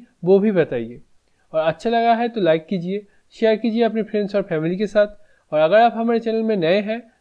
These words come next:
तो सब्सक्राइब करने के बाद बेल वाला आइकन पर ज़रूर क्लिक करना,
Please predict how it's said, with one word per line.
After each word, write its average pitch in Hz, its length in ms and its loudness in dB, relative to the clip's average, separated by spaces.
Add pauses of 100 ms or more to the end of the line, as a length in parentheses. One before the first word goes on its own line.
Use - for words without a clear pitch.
तो 180 80 -6
सब्सक्राइब 185 520 -2
करने 220 240 -4
के 185 100 -2
बाद 190 180 2
बेल 165 200 -2
वाला 170 200 0
आइकन 156 280 0
पर 208 120 -4
ज़रूर 175 280 0
क्लिक 220 280 -6
करना, 123 340 -6